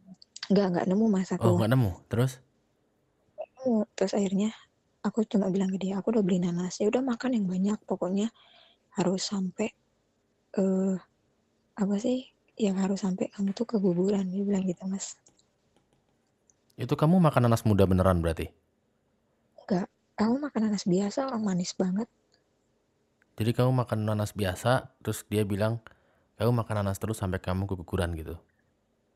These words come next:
Speaker 1: Iya, dia bilang kayak gitu. Terus aku kayak, "Dia tuh sebenarnya mikir nggak sih, dia punya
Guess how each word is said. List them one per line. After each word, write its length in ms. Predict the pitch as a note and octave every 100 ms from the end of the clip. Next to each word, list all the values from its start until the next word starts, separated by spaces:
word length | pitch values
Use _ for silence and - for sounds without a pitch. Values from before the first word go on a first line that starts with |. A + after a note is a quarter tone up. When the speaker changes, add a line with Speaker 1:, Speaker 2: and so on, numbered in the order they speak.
| _ _ _ -
Speaker 1:
Iya, 180 | G#3+ F#3+ F#3+ - -
dia 100 | F#3+
bilang 180 | G3 F#3+ F#3+
kayak 160 | F#3 F3
gitu. 180 | F3+ G3+ F3 - _
Terus 240 | G3 F#3+ A3+ - -
aku 120 | - A#3
kayak, 260 | G#3+ G3 - _ _ _ - - - _ _ _ _ _ _ _ _ _ _ -
"Dia 140 | G#3 A#3
tuh 120 | D4+ E4+ -
sebenarnya 380 | A3 G#3 G#3+ D4 - A3+
mikir 280 | G#3 - B3+ A3
nggak 180 | F#3+ G3
sih, 140 | G#3+ A3+
dia 100 | A3+ A#3
punya 180 | G#3 G3+